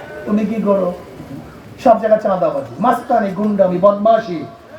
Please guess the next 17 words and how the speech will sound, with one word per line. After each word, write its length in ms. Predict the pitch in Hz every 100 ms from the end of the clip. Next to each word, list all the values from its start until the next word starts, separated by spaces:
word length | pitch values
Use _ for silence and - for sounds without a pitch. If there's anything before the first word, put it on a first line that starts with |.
| -
দখলদারি, 680 | 180 240 247 277 277 226 214
খুন 340 | 214 262 262
খারাপি। 560 | - 220 214 196 180 123 - - - - - - - - -
ক্ষমতায় 400 | 262 262 262 -
যাওয়ার 280 | 240 240
আগে 300 | 220 208 190 147 - - - -
স্বামীকে 340 | 240 247 233
বেঁধে 280 | 220 220 233
রেখে 260 | 220 208 208
স্ত্রীকে 360 | - 220 208
হত্যা 260 | 190 - -
করা 160 | 180 165
হয়, 480 | 175 - - 247
স্ত্রীকে 420 | 233 - 277 - 233 - - -
ধর্ষণ 420 | - 233 254 247
করা 200 | - -
হয়েছে। 400 | 160 147 - -